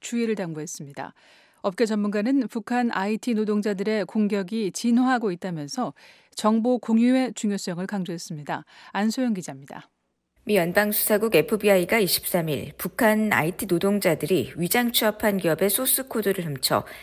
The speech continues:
Speaker 2: 이들 기업에 금전을 요구하고 있다는 내용의 공익 발표문을 공개했습니다.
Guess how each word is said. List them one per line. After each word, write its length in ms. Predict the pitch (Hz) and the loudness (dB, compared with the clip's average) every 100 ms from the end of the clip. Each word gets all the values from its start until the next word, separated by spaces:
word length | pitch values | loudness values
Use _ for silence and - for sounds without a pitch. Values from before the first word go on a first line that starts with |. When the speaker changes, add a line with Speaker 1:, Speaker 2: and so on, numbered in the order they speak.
| - | -6
Speaker 2:
이들 240 | - 196 202 | 0 2 4
기업에 340 | 185 165 165 | 4 2 2
금전을 600 | 160 190 196 240 240 233 | 0 0 2 2 2 2
요구하고 420 | 156 147 180 165 | 0 2 2 2
있다는 360 | 156 - 143 135 | -2 -2 -4 -4
내용의 360 | 123 131 185 185 | -6 -2 -2 -2
공익 400 | 180 180 190 - | -2 -2 -2 -4
발표문을 640 | 131 131 214 175 123 135 | -6 -4 0 0 -2 -6
공개했습니다. 720 | 147 131 120 - 113 117 120 | -6 -6 -6 -6 -8 -4 -4